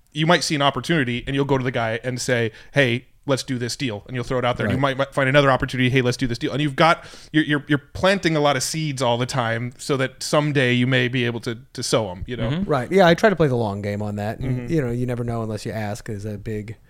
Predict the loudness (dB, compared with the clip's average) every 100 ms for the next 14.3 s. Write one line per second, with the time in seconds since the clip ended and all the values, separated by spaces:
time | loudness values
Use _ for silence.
0 | -20 -20 -20 -20 -18 -16 -8 -2 0 0
1 | -4 -6 -4 -4 -4 0 4 6 6 4
2 | 0 0 0 2 4 4 2 -2 -4 -2
3 | -2 -4 -4 -2 -2 -4 -8 -20 -20 -20
4 | -20 -10 -8 -6 -6 -4 -6 -4 -4 -4
5 | -4 -6 -8 -12 -18 -20 -20 -20 -20 -20
6 | -14 -2 0 2 2 2 6 8 8 6
7 | 2 2 2 2 0 0 -2 -2 -4 -8
8 | -6 -6 -6 -6 -8 -4 -4 -4 -6 -6
9 | -6 -8 -14 -18 -18 -10 -4 -2 -2 -4
10 | -4 -4 -6 -8 -8 -8 -6 -6 -8 -10
11 | -10 -10 -10 -10 -12 -12 -20 -20 _ -6
12 | -4 -4 -4 -2 -4 -4 -6 -6 -6 -4
13 | -2 -4 -6 -10 -14 -20 _ -4 -2 0
14 | -2 -8